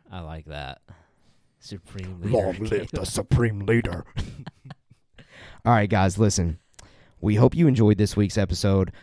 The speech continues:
Speaker 2: Uh, I apologize if I went down, like, way too long of a rabbit hole of me going on a preach lecture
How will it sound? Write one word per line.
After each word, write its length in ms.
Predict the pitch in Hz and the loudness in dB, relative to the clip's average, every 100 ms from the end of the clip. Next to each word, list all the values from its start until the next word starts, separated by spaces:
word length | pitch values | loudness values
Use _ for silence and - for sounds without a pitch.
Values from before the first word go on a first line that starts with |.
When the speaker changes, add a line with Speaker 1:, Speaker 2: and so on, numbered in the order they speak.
| _ - | _ -2
Speaker 2:
Uh, 260 | 101 92 85 - _ _ _ _ _ _ _ _ _ _ _ _ _ _ | 2 2 0 -10 _ _ _ _ _ _ _ _ _ _ _ _ _ _
I 180 | 101 123 | 4 6
apologize 680 | 107 107 104 101 95 87 82 | 4 2 2 0 -2 -4 -4
if 160 | 90 92 | -4 -2
I 120 | 90 | 0
went 260 | 87 85 | 0 -4
down, 320 | - 87 87 85 | -4 -4 -4 -4
like, 240 | 82 78 - | -8 -10 -8
way 320 | 92 92 90 | -2 0 -2
too 220 | - 95 | -2 -2
long 260 | 90 87 87 | 0 -2 -2
of 80 | 85 | -2
a 80 | 82 | -2
rabbit 280 | 80 82 | -2 -4
hole 180 | 87 87 | -2 -2
of 80 | 82 | -4
me 160 | 85 85 | -8 -4
going 300 | 90 85 80 | -4 -2 -4
on 140 | 80 | -6
a 120 | 82 - _ _ _ _ _ - | -10 -14 _ _ _ _ _ -10
preach 440 | - 98 78 - | -4 -4 -4 -10
lecture 640 | 76 82 90 - 78 78 | -8 -6 -6 -6 -6 -6